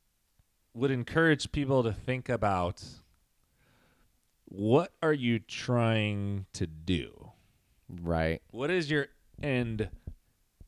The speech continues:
Speaker 1: goal?
Speaker 2: Like, what if you gave yourself three things as a company that it was, like, the end goal? Like, what's the end goal of our actual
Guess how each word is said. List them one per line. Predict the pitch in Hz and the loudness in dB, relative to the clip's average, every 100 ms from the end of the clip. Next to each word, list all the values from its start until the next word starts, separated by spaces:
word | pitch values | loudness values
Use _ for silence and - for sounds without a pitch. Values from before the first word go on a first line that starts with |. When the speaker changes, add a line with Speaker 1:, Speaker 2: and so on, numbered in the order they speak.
| 82 | -4
Speaker 1:
goal? | - 78 - - - _ _ _ _ - | -2 -2 -4 -18 -20 _ _ _ _ -4
Speaker 2:
Like, | 95 | 0
what | 107 | 2
if | 95 | 2
you | 98 | 0
gave | 92 98 90 | 0 0 2
yourself | 90 - 98 87 - | 0 2 2 2 -2
three | - 92 | -4 -2
things | 87 92 87 85 85 - - - | -2 -2 -2 -4 -10 -14 -18 -8
as | 90 | -6
a | 80 | -6
company | - 87 85 87 | -6 -6 -6 -6
that | 87 | -4
it | - | -6
was, | 85 | -6
like, | 85 82 | -6 -6
the | 85 - | -8 -6
end | 76 80 | -8 -6
goal? | 80 76 82 104 _ _ _ _ _ _ - | -4 -2 -4 -6 _ _ _ _ _ _ -10
Like, | 85 | -4
what's | 95 92 | 0 0
the | - - | -2 -4
end | 85 85 | -4 -2
goal | 85 82 87 | 0 2 0
of | 85 | 0
our | 78 78 | -2 -2
actual | 80 - 82 76 | -4 -2 -4 -4